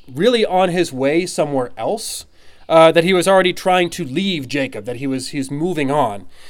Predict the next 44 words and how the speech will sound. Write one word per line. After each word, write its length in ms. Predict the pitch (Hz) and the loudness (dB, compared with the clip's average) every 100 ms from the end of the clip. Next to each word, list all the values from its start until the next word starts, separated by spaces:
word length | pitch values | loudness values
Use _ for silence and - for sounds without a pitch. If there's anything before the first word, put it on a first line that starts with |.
| - | -4
And 140 | 175 | -2
Jacob 300 | 170 220 262 | 4 4 4
just 220 | 254 226 175 | 0 0 0
won't 200 | 190 147 | -2 0
let 200 | 180 139 | 0 0
him 200 | 135 117 | -4 -4
go. 280 | 139 110 - - - - _ _ - - - - | -4 -4 -10 -20 -20 -20 _ _ -20 -20 -10 -2
At 140 | 185 | 2
one 220 | 196 240 240 | 6 6 4
point, 420 | 214 202 190 - | 4 4 4 2
uh, 160 | 165 160 | 2 2
it 140 | 165 | 0
seems 260 | 233 294 214 | 0 0 2
like 140 | 185 | 2
what 100 | 180 | 0
it's 140 | 165 | -2
saying 340 | - 185 175 165 | -2 0 2 2
is 180 | 160 160 | -2 2
that 340 | 165 165 160 | 4 4 2
God 260 | 170 185 180 | 4 4 4
even 420 | 170 160 151 135 - - | 2 -2 -4 -8 -16 -16
uses 560 | 131 180 220 196 185 - | -4 0 2 2 0 -2
some 240 | - 190 | -4 -4
sort 160 | 180 185 | -2 -2
of 60 | |
a 60 | 196 | -2
pressure 480 | - - 277 269 143 | -4 -4 -4 -4 -8
point 380 | - 123 117 - | -4 -4 -4 -6
to, 300 | 151 143 139 | -4 -4 -4
to, 500 | - 160 139 135 131 | -4 -2 0 0 -2
uh, 120 | 139 | -4
debilitate 680 | 131 139 320 277 - 131 131 | -4 0 0 0 -2 -4 -4
Jacob. 440 | - 127 123 110 - - - - - | -6 -6 -6 -10 -12 -20 -20 -20 -6
Um, 360 | - 165 143 131 - - - | 2 4 4 0 -12 -20 -4
but 160 | 160 185 | 0 0
Jacob 380 | 156 208 196 135 | 2 2 2 -4
just 280 | - - 165 | -4 -4 2
will 200 | 190 180 | 4 6
not 380 | 170 196 165 | 4 4 2
release 320 | 151 165 185 - | 0 0 0 -4
his 120 | 131 | -4
grasp 420 | 214 254 226 - | 0 0 0 -2
on 140 | 120 | -6
him. 140 | 101 | -6